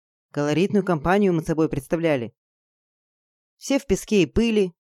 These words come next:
чумазые, обтрепанные. У Изергили на лбу синее пятно, у Саши оторван рукав. «Мне надо переодеться», капризно сказала я. «У меня из всех швов песок сыплется. Вымыть голову,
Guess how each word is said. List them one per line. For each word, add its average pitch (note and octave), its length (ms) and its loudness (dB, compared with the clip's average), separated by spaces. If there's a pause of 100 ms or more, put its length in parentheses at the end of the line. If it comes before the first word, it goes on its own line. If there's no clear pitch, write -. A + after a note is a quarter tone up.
(100)
чумазые, F3 760 0
обтрепанные. F3 880 0 (380)
У D3 120 -2
Изергили E3 440 2
на E3+ 160 2
лбу D3+ 160 -2
синее D#3 320 0
пятно, F#3+ 480 -2 (420)
у B2+ 100 -8
Саши A#3+ 320 0
оторван F#3 380 0
рукав. - 420 -6 (1120)
«Мне D4 300 6
надо G3 260 4
переодеться», A3+ 800 0 (400)
капризно C3+ 440 -4
сказала C3 340 -4
я. C#3 280 -4 (760)
«У C#3+ 100 -2
меня F3 320 4
из G#3+ 80 0
всех - 320 -2
швов G#3 500 0
песок A3+ 320 -2
сыплется. C3 560 -6 (580)
Вымыть D4 320 2
голову, G3+ 640 2